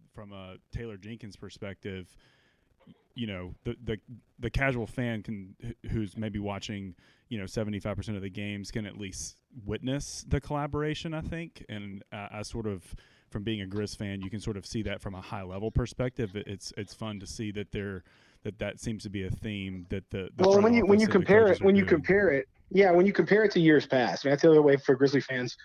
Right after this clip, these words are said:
Speaker 2: uh, who have watched the team for a while. You can just compare it to what, you know, the, the relationship between Lionel Hollins and the front office
Speaker 1: Yeah,
Speaker 2: when he
Speaker 1: absolutely.
Speaker 2: would kind of, you know, take little shots here and there, and they wouldn't really, uh,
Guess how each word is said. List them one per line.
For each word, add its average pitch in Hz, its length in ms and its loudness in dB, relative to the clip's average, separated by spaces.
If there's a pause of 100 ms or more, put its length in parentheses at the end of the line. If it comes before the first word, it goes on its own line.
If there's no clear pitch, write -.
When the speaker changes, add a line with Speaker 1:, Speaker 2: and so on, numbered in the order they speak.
(380)
Speaker 2:
uh, 131 180 4
who 143 180 8
have 120 200 -2
watched 151 280 4
the - 60 -14
team 151 160 4
for 135 140 4
a 120 40 6
while. 139 380 4
You 160 100 2
can 151 120 -2
just 143 120 0
compare 160 300 6
it 147 80 2
to 160 140 4
what, 147 320 4 (500)
you 185 40 6
know, 165 140 8
the, 165 180 4
the 156 80 0
relationship 170 360 6
between 165 180 6
Lionel 151 260 4
Hollins 151 380 4
and 127 100 -2
the 120 40 -4
front 127 200 0
office 104 320 -2
Speaker 1:
Yeah, 104 100 0
Speaker 2:
when 123 120 -2
he 131 120 -2
Speaker 1:
absolutely. 131 100 2
Speaker 2:
would 135 200 4
kind 143 220 4
of, 131 180 6
you 147 140 4
know, 135 60 0
take - 240 2
little 135 180 0
shots 156 420 2
here 135 200 4
and 131 100 -2
there, 131 320 2
and 127 160 -2
they 135 120 6
wouldn't 143 280 4
really, 135 340 4 (420)
uh, 131 320 4